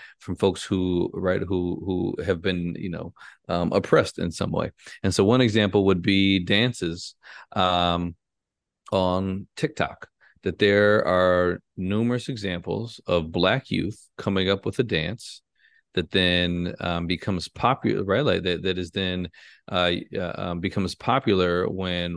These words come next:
white youth with bigger platforms use it, and then the white youth become rich, right? They, they make, they literally make money off of this dance that someone else created,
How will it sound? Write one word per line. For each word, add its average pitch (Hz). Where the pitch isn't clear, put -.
white 107
youth 101
with 87
bigger 95
platforms 87
use 87
it, -
and 90
then 92
the 87
white 98
youth 101
become 87
rich, 151
right? 98
They, 90
they 90
make, 95
they 95
literally 107
make 101
money 101
off 92
of 92
this 90
dance 101
that 85
someone 90
else 85
created, 120